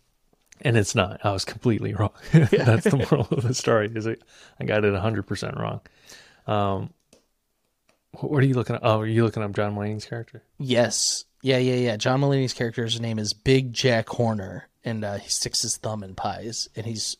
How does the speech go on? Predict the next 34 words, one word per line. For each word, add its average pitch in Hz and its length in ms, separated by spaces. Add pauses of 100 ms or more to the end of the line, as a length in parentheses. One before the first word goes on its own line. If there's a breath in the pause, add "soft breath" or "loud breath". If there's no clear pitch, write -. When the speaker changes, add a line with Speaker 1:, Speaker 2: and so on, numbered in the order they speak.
Speaker 2:
such - 380
a 139 40
little 123 200
brat 110 440
in 120 120
this 135 200
movie. 131 280
He's 139 160
got 120 120
a 107 40
huge 170 380
head, 156 220
or 165 180 (280 loud breath)
no, 180 100
he's 143 140
got 160 120
a - 40
huge 180 480
body, 156 540 (100)
<laughs> - 100
but 156 160
a 139 60
tiny 160 460
ass 143 240
head. 147 340 (540 soft breath)
Speaker 1:
I 92 40
think 123 220
it 113 100 (140)
was 107 220
on 101 180
Polygon. 107 680
Their 104 120
review 104 460
c-, - 80